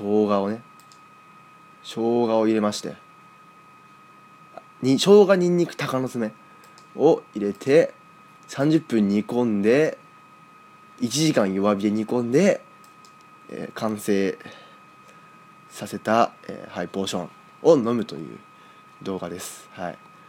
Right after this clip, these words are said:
まあ、す-、とんでもないものが出来上がったので、まあ、これがどうなったかは、えー、ぜひ皆さん、この動画をね、見て、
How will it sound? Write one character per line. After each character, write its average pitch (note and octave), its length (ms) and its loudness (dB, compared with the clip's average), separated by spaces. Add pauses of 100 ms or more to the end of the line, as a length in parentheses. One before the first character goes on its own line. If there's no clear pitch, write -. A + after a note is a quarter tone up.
(300)
ま B2+ 80 0
あ、 - 40 0
す-、 - 520 -8
と D3+ 120 -2
ん G3 160 4
で G3 80 6
も F#3+ 80 2
な F#3+ 80 4
い D#3 40 4
も A#2+ 60 0
の G#2+ 80 0
が G2+ 60 0
出 G2+ 100 -2
来 G#2+ 120 -2
上 G#2 60 2
が G2+ 60 0
っ G2+ 60 -6 (320)
た G2 100 0
の F2+ 140 -4
で、 G2 360 2
ま F#2+ 100 -8
あ、 - 20 -8
こ A2+ 100 -6
れ A2 60 2
が A#2+ 80 2
ど B2 260 2
う A#2 40 2
な G#2 100 2
っ - 100 -8
た C3+ 100 -10
か D3 120 2
は、 D3 240 2 (720)
え G1+ 280 -14
ー、 - 40 -16
ぜ G2+ 100 -4
ひ A1+ 180 -10 (400)
皆 F2+ 140 -8
さ F#2+ 120 -10
ん、 C2 40 -14
こ - 300 -20
の F2+ 80 -16
動 G2 180 -2
画 G2 100 -2
を F#2 100 -4
ね、 G#2 100 -2
見 G2 100 -4
て、 - 160 -8